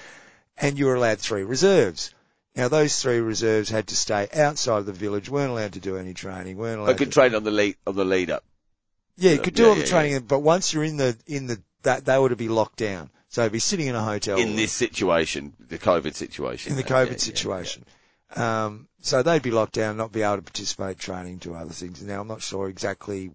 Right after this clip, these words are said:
Speaker 1: how much activity they'd be allowed to participate by themselves outside, but I was led to believe it would be very little. So you'd basically be sitting around doing nothing. Um, now,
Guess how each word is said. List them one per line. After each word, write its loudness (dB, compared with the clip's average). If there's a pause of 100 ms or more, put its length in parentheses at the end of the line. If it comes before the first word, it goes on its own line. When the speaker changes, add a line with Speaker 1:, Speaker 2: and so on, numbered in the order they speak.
(260)
Speaker 1:
how -6
much -8
activity -8
they'd -8
be -8
allowed -8
to -20
participate -8 (720)
by 2
themselves -2
outside, -2
but -6
I -2
was -4
led -2
to -14
believe -6
it -12
would -12
be -10
very -6
little. -8
So -8
you'd -10
basically -6
be -16
sitting -12
around -16
doing -14
nothing. -16 (920)
Um, -2 (360)
now, -2